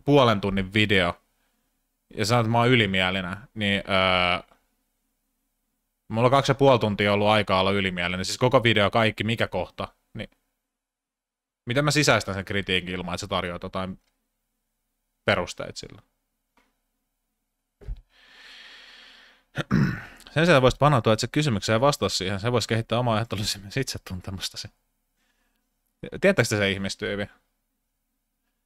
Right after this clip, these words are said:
Tiedättekö se ihmistyypi, joka tulee jollekin toiselle, että <clears throat> "Mä tiedän, mikä on sulle parasta. Sä niinku voisit tehdä näin." Oletteko te tavannut semmosia ihmisiä?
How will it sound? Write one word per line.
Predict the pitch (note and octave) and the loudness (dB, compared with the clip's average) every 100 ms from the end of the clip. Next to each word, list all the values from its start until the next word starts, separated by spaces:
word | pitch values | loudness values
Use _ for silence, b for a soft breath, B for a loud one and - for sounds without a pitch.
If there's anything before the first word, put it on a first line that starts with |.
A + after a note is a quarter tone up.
| _ - | _ -2
Tiedättekö | D3+ C3 | 0 2
se | C3+ A#2+ | 4 4
ihmistyypi, | A2 - G2 F#2 | 2 -2 -4 -4
joka | F2+ | -4
tulee | F#2 F2+ | -4 -4
jollekin | F2 F2+ F2+ | -4 -6 -8
toiselle, | F#2 F#2 - G2 | -8 -6 -4 -4
että | F#2 - - - | -4 -8 -10 -10
<clears throat> | - - - | -10 -14 -10
"Mä | F#3+ | -2
tiedän, | G#3 C3 | 2 2
mikä | A#2 | 2
on | G#2 | 2
sulle | G2 F2+ - | 0 -2 0
parasta. | G2 F#2 - - - _ _ _ _ _ _ - | 0 -2 -8 -10 -16 _ _ _ _ _ _ -6
Sä | D#3 | -2
niinku | C#3 G#2+ | 0 0
voisit | G#2 G2+ F#2 - - | 0 0 -2 -8 -4
tehdä | G2 F#2+ F2+ - - | -2 -2 -4 -8 -8
näin." | G2 F#2 F#2 - _ _ _ _ _ - | -6 -4 -8 -16 _ _ _ _ _ -8
Oletteko | F3 F3+ | -6 -2
te | |
tavannut | - A2 F#2 F2 | 2 4 2 -2
semmosia | F2+ F2+ F#2 | -8 -8 -10
ihmisiä? | F#2+ F#2 F#2 F2 | -10 -12 -12 -14